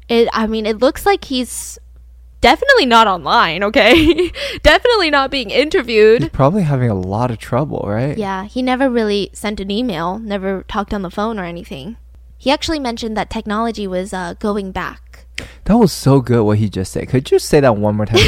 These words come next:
Speaker 2: 'Cause it's
Speaker 1: <laughs>
Speaker 2: really, I, I, it's kind of blowing my mind
Speaker 1: So
Speaker 2: right
Speaker 1: he
Speaker 2: now.
Speaker 1: said,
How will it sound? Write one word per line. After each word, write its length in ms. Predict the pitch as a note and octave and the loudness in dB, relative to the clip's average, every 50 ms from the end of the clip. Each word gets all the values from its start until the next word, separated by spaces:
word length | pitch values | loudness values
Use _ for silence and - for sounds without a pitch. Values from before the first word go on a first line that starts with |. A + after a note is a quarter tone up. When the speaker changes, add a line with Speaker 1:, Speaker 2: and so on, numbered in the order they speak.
| - - | 4 4
Speaker 2:
'Cause 120 | C3+ B2+ | 2 4
it's 260 | C#3 D#3 - - - | 4 0 0 0 -6
Speaker 1:
<laughs> 140 | - D3 C3 | -6 0 2
Speaker 2:
really, 460 | C3 D3+ E3+ F3 D#3+ D3+ C#3 B2+ A2+ - - - - - - - - - - - - - | 6 6 8 8 8 6 4 4 2 -4 -14 -20 -20 -20 -20 -20 -20 -16 -10 -6 -4 -2
I, 80 | - - | -2 0
I, 200 | - C#3 C3+ - | 0 -2 -4 -2
it's 360 | - D#3+ A#2+ - - - - - - - | -2 -2 -2 -2 -10 -12 -14 -16 -20 -14
kind 280 | - C3+ C#3 D3 D3 D3 | -10 -4 -2 0 0 0
of 280 | C3 A#2 G#2+ - - | -2 -2 -8 -14 -8
blowing 340 | - B2 B2 B2+ B2+ C3 B2+ | -2 0 2 2 2 0 -2
my 100 | A#2 G#2 | -2 -2
mind 300 | G2+ G#2 G#2+ A2 G#2 - | -2 -2 -2 -2 -2 4
Speaker 1:
So 100 | - - | 4 6
Speaker 2:
right 100 | E4+ F4 | 6 8
Speaker 1:
he 80 | E4+ F#4 | 6 4
Speaker 2:
now. 60 | F4+ | 4
Speaker 1:
said, 160 | - C#4+ - | 2 -2 -2